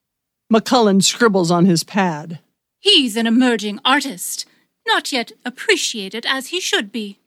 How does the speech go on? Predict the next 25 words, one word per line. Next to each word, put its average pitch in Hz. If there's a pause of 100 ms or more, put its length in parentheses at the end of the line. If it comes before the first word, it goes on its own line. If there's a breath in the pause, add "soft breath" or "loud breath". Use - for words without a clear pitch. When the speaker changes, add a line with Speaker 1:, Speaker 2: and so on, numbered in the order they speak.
(460)
Speaker 1:
Her 190
eyes 240
grow 190
wide. 196 (460)
Speaker 2:
But 214
perhaps 269
now 226
he 208
will 262
be. 226 (480)
Why, 208
this 208
theft 220
may 226
be 208
just 381
what 480
he 480
needs 233
to 339
draw 254
attention 320
to 311
his 320
work. 277